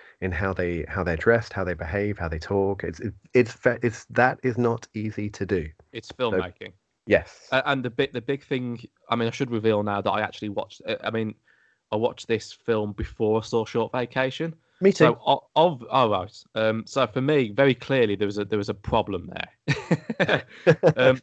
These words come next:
Speaker 1: <laughs>
Speaker 2: that
Speaker 1: I
Speaker 2: being said, you didn't, and you s-, you still were able to get something out of Short Vacation regarding characterization and stuff.
Speaker 1: I,
Speaker 2: For
Speaker 1: I
Speaker 2: me
Speaker 1: try my hardest with everything. I'm, I'm always looking for the positives.
Speaker 2: Yeah.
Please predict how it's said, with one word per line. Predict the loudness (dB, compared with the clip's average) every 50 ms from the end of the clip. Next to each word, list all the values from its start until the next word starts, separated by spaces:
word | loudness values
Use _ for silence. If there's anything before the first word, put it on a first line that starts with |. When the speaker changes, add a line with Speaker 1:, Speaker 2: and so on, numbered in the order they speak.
| _
Speaker 1:
<laughs> | -18 -4
Speaker 2:
that | -2 0 0
Speaker 1:
I | 2 2
Speaker 2:
being | 2 2 2 0
said, | -2 -2 0 0 0 -2
you | -2 -4 -6 -6
didn't, | -4 -4 -2 -2 -2 -4 -6 -8
and | -10 -8
you | -8 -10
s-, | -10 -14 -16 -10
you | -8 -8 -8
still | -8 -6 -4 -2 0
were | 2 2
able | 2 2 0 -2 -4
to | -10 -6
get | -6 -6 -8 -6
something | -6 -8 -8 -6 -6
out | -8 -8 -8 -10
of | -10
Short | -8 -8 -4 -2
Vacation | -4 -4 -2 0 -2 -2 -2 -4 -6 -8 -6
regarding | -6 -4 0 2 2 2 2 2 0 -4 -6
characterization | -6 -6 -6 -6 -6 -6 -6 -6 -4 -4 -2 -4 -4 -6 -6 -8
and | -8 -8
stuff. | -4 -2 -2 -2 -4 _ _ _ _ _ _ _ -6
Speaker 1:
I, | -4 -4 -4
Speaker 2:
For | -2 -2 0
Speaker 1:
I | 2
Speaker 2:
me | 4 4 4 2
Speaker 1:
try | 2 -2 -4 _ _
my | -10 -4
hardest | -2 0 0 0 -2 -4 -10 -8 -8
with | -4 -4
everything. | -2 -4 -4 -6 -8 -8 -10 -12 -10 -10 -8
I'm, | -4 -4
I'm | -2 -2 2 4
always | 4 6 4 4 2 0
looking | -2 -4 -4 -6 -6
for | -6 -6
the | -6
positives. | -6 -6 -6 -6 -6 -10 -14 -8 -2 0
Speaker 2:
Yeah. | 2 2 2 0